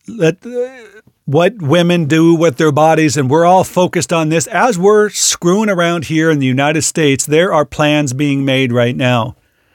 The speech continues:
What's double scary about this also is a few days later, Putin on his, uh, Let's Screw Over United States tour, he went over to North Korea,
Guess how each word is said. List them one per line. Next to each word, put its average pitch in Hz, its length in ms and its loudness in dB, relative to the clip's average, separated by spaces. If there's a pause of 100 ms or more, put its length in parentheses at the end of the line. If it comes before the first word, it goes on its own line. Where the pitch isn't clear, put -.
(640)
What's 151 260 0
double 208 600 2
scary 185 580 0
about 131 300 -2
this 131 200 -2
also 127 560 0 (600)
is 156 200 2
a 156 60 0
few 208 200 2
days 190 240 2
later, 180 500 0 (1200)
Putin 175 380 2
on 147 160 0
his, 139 400 0
uh, 135 400 0 (1200)
Let's 156 220 0
Screw 165 320 4
Over 156 140 2
United 151 400 -2
States 185 360 -2
tour, 131 440 -4 (160)
he 202 140 2
went 226 180 2
over 185 220 2
to 156 640 0 (640)
North 180 240 2
Korea, 175 540 2